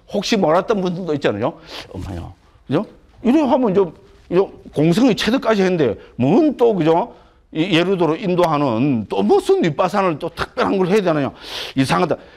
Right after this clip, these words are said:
만일 이게 특별한 뭐라면은 이게 저 뭐 예를 들어서 아홉 번째 지혜로 뭐 하나의, 그죠? 하나의 그 항목을 설정해서 하-, 하셨겠죠, 그죠? 그죠? 그렇지 않-, 그렇지 않아요, 그죠? 그런데 이것은 무슨 지혜라고 항목을 설정하지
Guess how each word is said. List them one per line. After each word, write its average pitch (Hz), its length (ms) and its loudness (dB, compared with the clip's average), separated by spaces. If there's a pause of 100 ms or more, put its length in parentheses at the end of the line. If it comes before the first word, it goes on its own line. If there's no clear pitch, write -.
(100)
만일 214 300 2
이게 262 120 0
특별한 277 580 0
뭐라면은 247 680 2 (200)
이게 208 220 2
저 175 160 2
뭐 180 180 0
예를 180 200 2
들어서 156 260 -2
아홉 185 260 2
번째 156 280 -2
지혜로 170 420 2
뭐 151 260 -2
하나의, 180 460 -2 (380)
그죠? 156 400 0 (340)
하나의 175 380 0
그 156 80 0
항목을 190 580 0
설정해서 233 640 0 (460)
하-, - 180 -4
하셨겠죠, 175 540 -2
그죠? 123 400 -2 (520)
그죠? 180 300 0
그렇지 208 240 0
않-, 156 200 -4
그렇지 190 200 0
않아요, 127 140 -2
그죠? 156 220 -2 (200)
그런데 190 240 0
이것은 208 480 0 (180)
무슨 202 380 0
지혜라고 185 420 2
항목을 202 360 -4
설정하지 180 580 -4